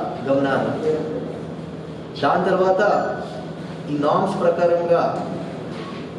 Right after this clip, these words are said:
రెండు క్యాష్ బాక్స్‌లు విడివిడిగా ఉండాలి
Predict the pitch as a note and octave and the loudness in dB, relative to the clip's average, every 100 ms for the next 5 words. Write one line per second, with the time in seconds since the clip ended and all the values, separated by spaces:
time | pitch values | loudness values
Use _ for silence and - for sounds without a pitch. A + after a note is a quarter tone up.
0 | - - - - - F#3 G#3 G3+ F3 F3+ | -10 -10 -10 -2 0 4 4 4 4 2
1 | - - C#3 D#3 E3+ E3 F3 F3 E3+ F3 | 0 -2 2 4 4 2 2 2 4 2
2 | C#3+ D3 D#3+ E3 E3+ D#3+ D3 C#3+ C#3 C#3+ | 2 2 0 2 4 4 4 4 4 2
3 | C#3 C#3+ | 0 -4